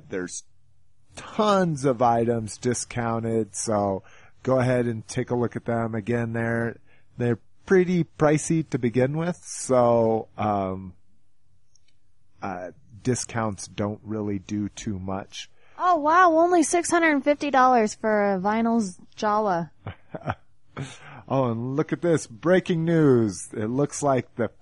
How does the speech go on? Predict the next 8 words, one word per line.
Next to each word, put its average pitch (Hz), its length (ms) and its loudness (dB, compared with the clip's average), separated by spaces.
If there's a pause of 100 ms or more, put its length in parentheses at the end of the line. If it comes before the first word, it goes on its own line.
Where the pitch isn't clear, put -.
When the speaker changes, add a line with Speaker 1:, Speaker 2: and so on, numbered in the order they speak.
Speaker 1:
fifth 147 240 2
set, - 640 -4 (420)
uh, 107 720 0 (120)
the 107 120 -4
fifth - 340 0
set - 640 -2 (840)
for 110 460 -2
the 101 400 -2